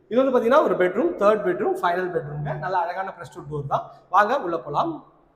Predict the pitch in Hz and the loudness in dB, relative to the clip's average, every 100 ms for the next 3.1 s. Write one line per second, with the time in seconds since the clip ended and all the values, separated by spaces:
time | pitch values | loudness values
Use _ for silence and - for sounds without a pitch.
0 | _ _ - _ _ _ _ _ _ _ | _ _ -20 _ _ _ _ _ _ _
1 | _ _ - - 214 349 359 254 240 240 | _ _ -6 2 4 4 2 0 0 0
2 | 233 196 180 240 392 - 175 185 185 180 | 0 -2 2 2 2 -2 -2 0 0 2